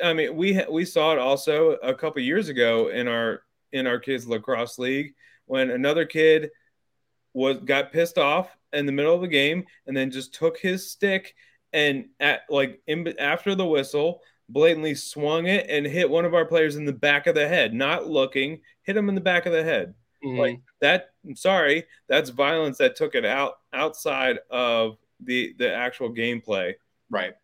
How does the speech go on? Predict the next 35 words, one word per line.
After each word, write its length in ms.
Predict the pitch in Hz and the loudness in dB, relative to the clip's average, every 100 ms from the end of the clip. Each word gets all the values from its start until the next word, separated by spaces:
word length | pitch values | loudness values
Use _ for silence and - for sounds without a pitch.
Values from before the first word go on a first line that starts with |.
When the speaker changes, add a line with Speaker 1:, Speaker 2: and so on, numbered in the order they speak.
| _ - | _ -6
Speaker 1:
And 100 | 120 | -4
that's 120 | 123 | -2
completely 520 | - 135 139 139 117 | -4 -4 -2 0 0
unacceptable. 760 | 123 120 113 123 107 101 92 90 _ _ _ _ _ | 0 -2 -2 -4 -4 -8 -8 -10 _ _ _ _ _
I 60 | 131 170 | 0 2
actually 280 | 190 165 139 | 2 2 2
have 240 | 147 147 | 2 0
the, 220 | 127 120 | -2 -4
the 180 | 113 117 | -2 -2
article 720 | 90 131 143 139 110 101 104 _ _ | 0 0 0 0 0 0 -2 _ _
of 240 | 120 110 107 | -4 -2 0
that 260 | 113 - _ - | -2 -4 _ -8
girl, 220 | 123 120 | -2 0
Memphis, 580 | 117 131 143 147 135 - - | 0 -2 -2 -4 -4 -6 -4
uh, 220 | 120 113 | 0 0
basketball 520 | 110 117 120 - 120 | -2 -6 -6 -2 -2
star 240 | 117 120 107 | 0 -2 -2
Jamira, 680 | 110 110 113 127 127 123 123 _ _ _ | -6 -8 -4 2 2 2 -6 _ _ _
Jamira 580 | 104 104 110 117 117 120 | -6 -2 0 0 0 -2
Schutz, 560 | - 131 139 - - - _ _ _ | -4 -4 -4 -6 -18 -20 _ _ _
Speaker 2:
Yep. 180 | 123 120 | -6 -2
Speaker 1:
pled 240 | 160 156 | 0 0
not 360 | 131 139 165 143 | 0 0 0 -2
guilty 380 | 127 139 139 135 | -2 -2 -2 -6
to 180 | 113 120 | -4 -4
assault 380 | 110 - 131 - | -4 -2 -2 -2
charges 400 | 131 117 110 107 | -4 -4 -4 -4
after 280 | 113 110 113 | -4 -4 -12
she 200 | - 113 | -8 -8
appeared 320 | 107 131 113 | -6 -6 -6
to 80 | 107 | -6
sucker 340 | - 135 135 | -4 -4 -4
punch 300 | 117 131 123 | -4 -4 -4
an 80 | 113 | -8
opponent 480 | 104 127 123 113 | -6 -4 -2 -4